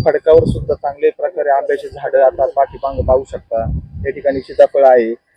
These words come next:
बरेचसे झाडं तुम्ही या ठिकाणी लावलेत. परंतु या ठिकाणी सौर ऊर्जेचा, या शासनाचा जो सौर प-, ऊर्जेचा जो प्रोजेक्ट आहे, तो या ठिकाणी, अ, करण्यासाठी शासन आग्रही आहे. आपली मागणी काय?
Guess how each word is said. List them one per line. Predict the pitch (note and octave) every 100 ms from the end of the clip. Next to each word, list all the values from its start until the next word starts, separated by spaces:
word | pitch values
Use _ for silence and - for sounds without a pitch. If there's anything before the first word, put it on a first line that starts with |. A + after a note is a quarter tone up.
| -
बरेचसे | D3+ F3+ F#3+ G3
झाडं | E3+ E3+ D#3+
तुम्ही | E3 E3+
या | E3
ठिकाणी | D#3 D3+ D3
लावलेत. | C#3+ C#3 B2 G#2+ _ _ _ _ -
परंतु | F#3 G3+ G#3
या | G3 G#3+
ठिकाणी | G#3+ G3 G3+ F3+ A3+ - -
सौर | - - F#3+ G#3+
ऊर्जेचा, | G#3 F#3+ G3 G3+
या | G3 F#3+ F#3 E3+ F3
शासनाचा | F#3 E3+ F#3 F3+
जो | F3+ F#3 F3+ E3+ C3+
सौर | - - E3
प-, | E3+ F3 D#3+ D3 C#3 C#3 C#3
ऊर्जेचा | C#3 C#3 D#3 D#3+
जो | D#3 D3 B2+
प्रोजेक्ट | - D3+ D3+ F3 C#3
आहे, | F3
तो | _ _ -
या | F#3
ठिकाणी, | G3 G#3 G3+ G3+ G3
अ, | F3+ E3 D3+ -
करण्यासाठी | E3+ E3 F3+ F3 D3+ E3
शासन | - C#3+ - D#3+ -
आग्रही | C#3+ D3 D#3+
आहे. | C3 G2+ _ - - - _ _ -
आपली | E3 A#3+
मागणी | B3 A3 A3 A3+
काय? | A3 G#3